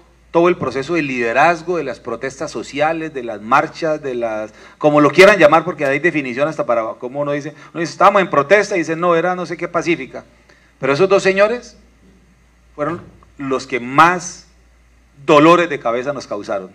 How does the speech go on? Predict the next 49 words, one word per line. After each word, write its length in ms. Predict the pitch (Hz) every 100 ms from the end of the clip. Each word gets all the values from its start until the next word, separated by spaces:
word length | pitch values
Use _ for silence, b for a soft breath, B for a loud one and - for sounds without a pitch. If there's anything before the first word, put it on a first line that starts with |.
| _
en 140 | 110
el 80 | 101
buen 220 | 101 123
sentido 320 | 131 120 127
de 60 | 113
la 80 | 101
palabra 340 | 101 95 101
también. 300 | 98 87 85 _ _ _ _ b b - -
Y 160 | 151
dice 280 | 170 208 240
mucho 600 | 220 220 - 220 247 - _ _ _ _ _ 131
lo 120 | 127
que 120 | 123
expresan 420 | - 131 135 151
al 80 | 151
final. 400 | 151 226 131 - _ _ _ _ _ _ _ _ _ _ _
A 80 | 143
mí 120 | 160
hace 200 | 202 196
un 100 | 202
año 220 | 202 202
me 140 | 190 143
llamaron 320 | 127 147 151
a 40 |
la 100 | 117
zona. 260 | - 110 90 - _ _ _ -
Hace 180 | 131 156
un 60 |
año 160 | 160 160
estaba 180 | 156 151
en 60 |
Bogotá 320 | 131 117 143
y 40 | 156
me 60 |
dijeron 160 | 135 156
que 80 | 135
tenían 300 | 117 131 151
un 160 | 151
paro, 500 | - 160 160 170 170 -
que 120 | 120
llevaba 320 | 117 131 151
no 100 | 151
sé 120 | 151
cuántas 420 | 160 151 147 147
pérdidas 500 | - 160 147 147 135
el 140 | 117 107
sector 320 | 104 - 131
de 80 | 147
hidrocarburos 800 | 131 117 110 131 170 170 165